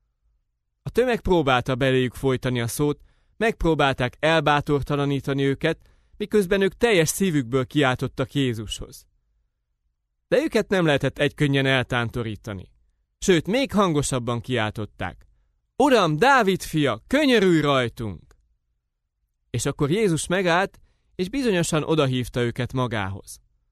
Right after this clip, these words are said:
Gondolom, segítettek néhányan a tömegből a két vakembernek, és odavitték őket Jézushoz.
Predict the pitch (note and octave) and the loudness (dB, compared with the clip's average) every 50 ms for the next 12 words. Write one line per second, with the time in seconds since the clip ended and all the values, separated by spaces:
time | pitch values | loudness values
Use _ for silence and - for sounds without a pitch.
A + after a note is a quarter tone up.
0 | _ _ _ _ _ _ _ _ _ _ _ _ - A#3 C#4 C4+ B3+ A#3+ A3 F#3+ | _ _ _ _ _ _ _ _ _ _ _ _ 0 2 2 4 4 2 2 2
1 | - - F3 D#3 C3+ C#3 - - B2 - - C3 A#2 - C3+ C3+ C3+ B2+ B2 B2 | 2 2 2 2 2 0 -2 -2 -4 -4 -4 -6 -4 -2 0 0 0 0 0 0
2 | A#2+ A#2+ A2+ - - D#3 D#3 D3+ C#3 C3 A#2 C#3 C#3+ C3+ B2 - - D#3 D3 C3+ | 0 -2 -2 -2 0 0 2 2 0 0 0 0 0 0 0 0 0 0 0 0
3 | - C#3 D3+ D#3 - E3+ D3+ D3 C#3+ C#3+ C#3+ D3 D3 F3 F#3 - _ _ _ _ | 0 0 -2 0 0 0 -2 0 0 0 0 0 0 -2 -4 -6 _ _ _ _
4 | _ _ - F#3+ F#3 - A#3 A#3 G#3 F#3+ D3+ C#3 D3 - - D3+ C#3 - C3 D#3 | _ _ -8 -6 -4 -2 0 2 2 2 2 2 0 0 -2 -4 -4 -2 0 -2
5 | E3 - - C#3+ - - C#3+ C#3 C3 A#2+ G2+ G#2+ G2+ - - - - - - - | -2 0 -2 -4 -4 -2 -2 -2 -2 -2 -4 -8 -10 -12 -12 -14 -14 -16 -20 -20